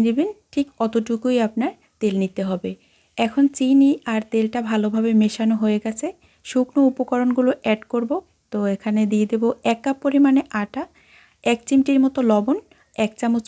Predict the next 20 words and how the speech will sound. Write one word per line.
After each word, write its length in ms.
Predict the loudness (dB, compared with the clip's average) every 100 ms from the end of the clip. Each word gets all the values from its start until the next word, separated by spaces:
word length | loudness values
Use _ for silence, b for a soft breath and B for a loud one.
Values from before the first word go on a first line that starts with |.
| -4
পরিমাণে 360 | 0 2 0 2 0
বেকিং 240 | 0 -2 -4
পাউডার। 280 | -4 -2 -4 -4
কেক 160 | -2 -2 0
তৈরির 300 | 0 2 0
ক্ষেত্রে 260 | -6 -6 -6 -2
আমি 200 | 0 0 0
কখনোই 400 | 0 0 0 2
বেকিং 340 | 4 2 2 -2 0
সোডা 280 | 0 2 4 4
ইউজ 180 | 2 -2 -2
করি 160 | 0 0
না, 60 | -2 _ -12 -2
আমি 140 | 0 0
শুধুমাত্র 580 | -2 -2 2 0 0 0
বেকিং 300 | 0 2 0 0
পাউডার 280 | -2 -2 -4
দিয়েই 220 | -2 -2 -2
কেক 140 | -8 -6
তৈরি 240 | -2 0